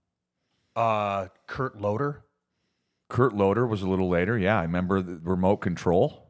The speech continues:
Speaker 1: Remote Control was amazing.
Speaker 2: And then Downtown.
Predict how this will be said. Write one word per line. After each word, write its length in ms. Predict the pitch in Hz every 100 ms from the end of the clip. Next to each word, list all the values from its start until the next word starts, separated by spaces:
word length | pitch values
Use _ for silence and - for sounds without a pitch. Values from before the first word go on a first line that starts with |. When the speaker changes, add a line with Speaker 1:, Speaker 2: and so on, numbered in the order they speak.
| -
Speaker 1:
Remote 280 | 120 127
Control 380 | 139 113 - 120
was 100 | 110
amazing. 500 | 87 85 85 90 80 - - _ _ _ _ -
Speaker 2:
And 200 | 104 101
then 220 | 101 101
Downtown. 960 | 98 95 101 95 101 92 92 92 90